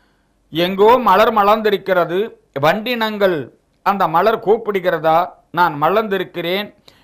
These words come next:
என்னிடத்திலே உள்ள மகரந்த தேனை நீ வந்து பருகு" என்று இல்லையே. வண்டினங்கள் தானே சென்று அந்த மலரிலே அமர்ந்து மகரந்தத்தை உண்டு, தானும் உண்டு, ஒரு அடை கட்டி அதிலே சேகரித்து வைக்கின்றது.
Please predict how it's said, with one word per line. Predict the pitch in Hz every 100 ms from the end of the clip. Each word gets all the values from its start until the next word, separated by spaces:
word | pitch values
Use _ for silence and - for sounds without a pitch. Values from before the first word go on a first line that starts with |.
| - 131
என்னிடத்திலே | 180 185 208 226 226 202 202
உள்ள | 190 190 185
மகரந்த | 160 156 190 214 208 190
தேனை | - 196 196 180
நீ | 170
வந்து | 170 175 185
பருகு" | 131 160 185 175 208
என்று | 190 170 165 165 -
இல்லையே. | 151 185 185 175 156 143 - _ _ _ _ 107
வண்டினங்கள் | 131 185 226 240 214 190 214 220
தானே | 170 156 185 196 214 247
சென்று | - 160 160 185 196 - _ _ _
அந்த | 185 202 180
மலரிலே | 156 175 226 220 202 190 196
அமர்ந்து | 135 139 170 175 190 190 _ _ _ -
மகரந்தத்தை | 131 139 202 220 202 - 185 160
உண்டு, | 127 143 160 175 185 - _ _ _ _
தானும் | 156 156 185 208 220 254
உண்டு, | 208 147 160 180 190 - _ _ -
ஒரு | 185 165 165
அடை | - 185 190 214
கட்டி | - 165 - 208 226
அதிலே | 175 165 170
சேகரித்து | 135 160 202 220 202 165 - 214
வைக்கின்றது. | 151 - 165 139 123 113